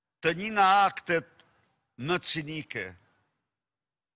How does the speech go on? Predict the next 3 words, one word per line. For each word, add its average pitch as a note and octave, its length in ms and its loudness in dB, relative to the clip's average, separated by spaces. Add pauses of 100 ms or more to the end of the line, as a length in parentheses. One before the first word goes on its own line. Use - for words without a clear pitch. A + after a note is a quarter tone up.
(400)
të D#3+ 140 -4
fundit F3+ 840 -10 (840)
të D#3+ 120 -2